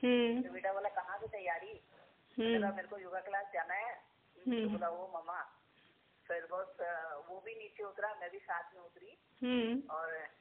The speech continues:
Speaker 2: मैंने अपनी साइकिल निकाली, उसने अपने, उसकी गाड़ी आने वाली थी।
Speaker 1: हम्म, हम्म।
Speaker 2: फिर वो जो बंदा गाड़ी लेके आ रहा था तो उसको भी ताज्जुब हुआ कि ये सुबह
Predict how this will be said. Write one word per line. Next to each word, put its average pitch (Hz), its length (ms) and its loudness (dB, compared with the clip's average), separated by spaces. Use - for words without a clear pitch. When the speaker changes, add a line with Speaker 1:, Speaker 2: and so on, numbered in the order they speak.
Speaker 2:
मैंने 208 160 0
अपनी 240 240 -2
साइकिल 233 380 -2
निकाली, 196 360 -2
उसने 202 220 -12
अपने, 196 180 -8
उसकी 196 220 -12
गाड़ी 185 260 0
आने 190 240 -2
वाली 196 240 -4
थी। - 300 -20
Speaker 1:
हम्म, 226 160 6
हम्म। 220 280 0
Speaker 2:
फिर 180 200 -2
वो 185 240 -6
जो 214 100 0
बंदा 208 280 2
गाड़ी 214 280 -2
लेके 220 200 -6
आ 202 140 2
रहा 208 120 0
था 220 160 -8
तो 214 120 -8
उसको 196 380 -8
भी 233 100 -10
ताज्जुब 220 420 -4
हुआ 202 140 -2
कि 202 180 -12
ये 202 180 -8
सुबह 196 300 -4